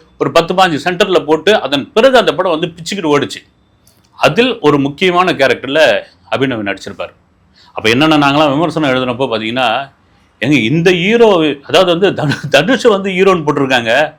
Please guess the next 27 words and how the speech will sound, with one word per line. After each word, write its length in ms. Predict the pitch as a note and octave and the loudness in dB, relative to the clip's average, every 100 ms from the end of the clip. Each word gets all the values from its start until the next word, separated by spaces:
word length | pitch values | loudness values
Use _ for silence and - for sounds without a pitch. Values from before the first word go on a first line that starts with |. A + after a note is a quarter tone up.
| _ _ _ - | _ _ _ 0
இந்த 280 | F#3+ B3 | 2 4
தம்பி 240 | A3+ A#3 A#3+ | 4 2 4
தான் 140 | A3+ | 6
ஹீரோவை 280 | G3 G3+ F#3+ | 6 6 6
நடிக்க 280 | E3 C#3 D3 | 4 2 2
வேண்டியவர், 600 | C3+ B2+ A#2+ B2 C3+ - _ _ _ - | 2 2 2 2 0 -8 _ _ _ 0
"என்னடா 300 | D3 B3 B3 | 2 4 4
கொடுமை 440 | - F3+ F#3+ F3+ | 4 0 0 2
இது?" 340 | D3+ C#3+ D3+ C#3 | 2 4 4 4
அப்படின்ட்டுலாம் 460 | C#3 E3 G3 G3+ | 0 -4 0 2
வந்து 440 | G#3 F#3 A3 G3+ E3+ | 2 4 4 4 2
நிறைய 260 | D#3 G3 | 2 2
பேர் 100 | F#3 | 0
இதெல்லாம் 460 | D#3 F3 F#3 F3 C#3+ - _ - | -2 0 2 4 2 -4 _ -4
திட்டிலாம் 280 | F#3+ A#3+ A#3 | -2 2 2
கூட 180 | G#3+ G#3 | 4 0
விமர்சனம் 360 | F3 D#3+ D#3 C#3+ | 0 -4 -2 -2
பண்ணியிருந்தாங்க 300 | B2 A2 F#2+ | -2 -4 -6
வந்து. 200 | E2+ - _ _ _ - - _ _ - | -12 -20 _ _ _ -20 -20 _ _ -2
அதுக்கு 260 | C3 C#3 | 2 2
வந்து 300 | D3+ D3 B2+ | 2 2 2
தனுஷ் 520 | A#2 C3+ D3 D3 C3 G#2+ | 2 0 0 0 -2 -2
போய் 200 | C3 B2+ | -6 -2
தனியாலாம் 460 | - D3 D3+ D#3 | 0 4 4 4
போய் 100 | C3+ | 2
அழுதுருக்காரு 480 | C3 B2+ C#3 A#2 A2+ | 4 4 2 2 0
வந்து. 380 | G#2+ G#2+ F3+ G3+ | 0 -4 -6 -6